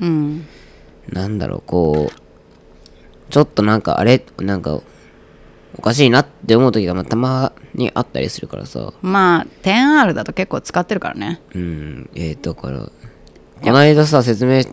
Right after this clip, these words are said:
Speaker 2: したじゃん。
Speaker 1: うん。
Speaker 2: あの、バッテリーの、
Speaker 1: うん、はいはいはい。
Speaker 2: マックス容量を見るっていうさ。
Speaker 1: はいはいはいはいはい。
Speaker 2: それは別に俺八十三パーセントぐらいなんて。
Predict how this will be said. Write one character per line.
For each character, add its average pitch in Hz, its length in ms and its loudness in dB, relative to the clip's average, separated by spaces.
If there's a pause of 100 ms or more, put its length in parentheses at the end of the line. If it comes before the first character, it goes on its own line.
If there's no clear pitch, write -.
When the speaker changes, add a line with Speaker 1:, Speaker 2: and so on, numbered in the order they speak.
(180)
Speaker 2:
し - 120 -6
た 127 140 6
じ 107 80 0
ゃ 85 120 -2
ん。 - 20 -8
Speaker 1:
う 92 60 -10
ん。 127 60 -14 (920)
Speaker 2:
あ 95 200 -6
の、 85 240 -10
バ 92 180 -6
ッ - 20 -20
テ - 260 -2
リ 131 300 2
ー - 20 -4
の、 123 360 -2
Speaker 1:
う - 60 -20
ん、 - 60 -14
は 180 140 2
い 160 60 2
は 160 180 -4
い 151 40 -4
は 139 180 -8
い。 - 20 -4
Speaker 2:
マ 101 80 -2
ッ - 120 -10
ク - 60 -10
ス 123 140 0
容 123 160 6
量 90 160 0
を 82 60 -4
見 87 160 -4
る 71 120 -4
っ - 40 -8
て - 240 -16
い - 60 -12
う - 60 -14
さ。 - 280 -20 (200)
Speaker 1:
は 170 120 -6
い 160 40 -8
は 160 120 -10
い 190 40 -10
は 151 180 -12
い 147 40 -10
は 165 180 -12
い 156 40 -12
は - 180 -14
い。 - 160 -18 (240)
Speaker 2:
そ - 160 0
れ 214 80 8
は 247 60 8
別 196 200 6
に 175 100 4
俺 156 120 6
八 139 320 -4
十 139 140 0
三 127 200 -4
パ 123 140 -4
ー 127 60 2
セ 120 80 -4
ン - 20 -6
ト 120 80 0
ぐ 101 60 -2
ら 71 60 -6
い - 20 -10
な - 80 -14
ん - 60 -18
て。 - 280 -20